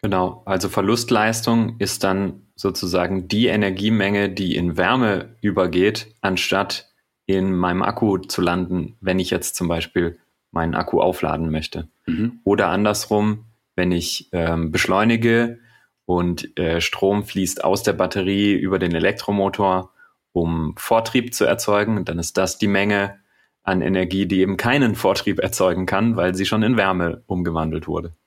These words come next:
Speaker 2: Mhm. Genau. So, jetzt haben wir also gelernt, wenn ich mehr Leistung haben will, kann ich den Strom erhöhen. Wenn ich das aber tue, habe ich einen, ähm, habe ich relativ hohe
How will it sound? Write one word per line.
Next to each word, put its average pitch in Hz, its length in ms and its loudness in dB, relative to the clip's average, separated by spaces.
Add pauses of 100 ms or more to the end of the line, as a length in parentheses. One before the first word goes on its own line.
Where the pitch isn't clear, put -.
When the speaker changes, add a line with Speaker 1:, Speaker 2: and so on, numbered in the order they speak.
(180)
Speaker 2:
Mhm. 98 420 -2 (840)
Genau. 80 400 -2 (920)
So, 95 300 2 (100)
jetzt 101 180 0
haben 120 80 4
wir 131 420 0
also 113 220 0
gelernt, 107 680 0
wenn 110 180 2
ich - 460 -2
mehr 104 200 2
Leistung 120 440 0
haben 127 260 2
will, 139 200 2
kann 104 140 -2
ich 98 120 0
den 95 120 0
Strom 98 280 -2
erhöhen. 98 400 2
Wenn 104 80 0
ich 104 100 -2
das - 180 -4
aber 92 240 0
tue, 143 480 2 (300)
habe 95 280 0
ich 101 360 -2
einen, 98 920 2
ähm, 90 280 0
habe 92 140 0
ich - 120 -2
relativ 98 520 -2
hohe 104 500 2